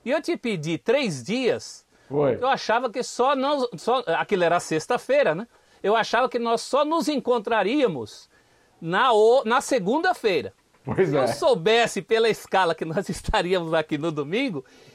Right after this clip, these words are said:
Speaker 1: eu te pediria menos tempo pra dizer que, em relação ao jogo da Chapecoense, o Corinthians hoje encontrou muito mais do que um sparring. O Corinthians encontrou um time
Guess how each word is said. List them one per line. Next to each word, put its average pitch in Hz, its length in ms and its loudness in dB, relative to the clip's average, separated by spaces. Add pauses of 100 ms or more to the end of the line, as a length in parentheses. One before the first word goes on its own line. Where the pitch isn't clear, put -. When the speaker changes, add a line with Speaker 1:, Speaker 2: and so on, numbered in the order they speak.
(180)
Speaker 1:
eu 202 100 -4
te 208 100 -12
pediria 226 520 0
menos 233 520 -4
tempo 185 420 -6 (760)
pra 220 180 2
dizer 202 640 0 (160)
que, 220 140 -4
em 208 80 0
relação 185 540 2
ao 160 140 4
jogo 143 400 0
da 120 180 -2
Chapecoense, 214 880 -4
o - 80 -10
Corinthians 214 520 -2
hoje 170 240 0
encontrou 196 440 -4
muito 190 280 -4
mais 156 240 -2
do 156 80 -6
que 180 120 -8
um 202 100 -6
sparring. 117 440 -2 (600)
O - 60 -20
Corinthians 135 420 -6
encontrou 175 640 0
um 165 140 -4
time 220 520 -4